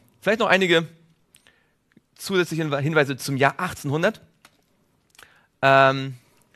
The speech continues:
es gab noch einige Bücher, die jetzt, zum Beispiel dieses Buch haben wir, glaub ich, letzte Woche schon angeschaut, ähm, wo ein, ein, ähm, Londoner, Londoner Anwalt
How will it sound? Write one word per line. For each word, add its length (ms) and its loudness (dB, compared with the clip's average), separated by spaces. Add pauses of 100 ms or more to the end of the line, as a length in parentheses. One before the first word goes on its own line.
(460)
es 240 -10
gab 380 2
noch 200 -4
einige 540 -4 (420)
Bücher, 260 -2
die 120 -4
jetzt, 320 -2
zum 80 -4
Beispiel 160 -4
dieses 160 -8
Buch 120 -12
haben 100 -2
wir, 60 -4
glaub 100 -2
ich, 80 -8
letzte 220 -6
Woche 160 -2
schon 80 -4
angeschaut, 600 -4 (480)
ähm, 340 0
wo 280 0
ein, 440 0 (220)
ein, 420 -6
ähm, 400 -10 (760)
Londoner, 760 2 (1160)
Londoner 380 -4
Anwalt 680 0